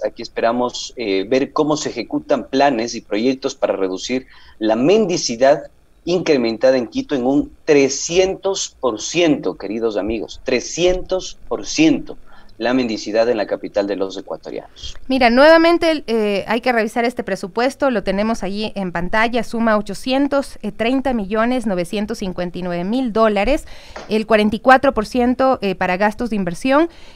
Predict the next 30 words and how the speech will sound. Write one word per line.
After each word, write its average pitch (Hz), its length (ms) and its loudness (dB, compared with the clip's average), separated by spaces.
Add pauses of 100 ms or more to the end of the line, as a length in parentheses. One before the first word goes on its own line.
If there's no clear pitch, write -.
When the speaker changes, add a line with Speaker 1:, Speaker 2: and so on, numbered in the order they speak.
Speaker 2:
eh, 202 260 2
trece 277 360 6
por 220 160 -4
ciento, 262 340 2
dicen 233 340 0
ellos, 240 480 0
eh, 190 100 -4
para 185 200 0
gastos 214 320 0
administrativos 190 760 -2
y 269 60 -2
veinticinco 202 680 -2
por 196 120 -2
ciento 240 380 -2
para 220 380 2 (300)
remuneraciones. 208 1000 2
Gastos 294 380 2
administrativos 220 720 0
y 196 60 -4
remuneraciones 208 720 0
suman, 269 400 4 (320)
eh, 220 260 2
un 269 320 4
treinta 214 440 2
y 196 120 -2
ocho 240 280 0
por 180 180 -6
ciento, 185 380 -4
es 196 60 -4
decir, 240 360 -2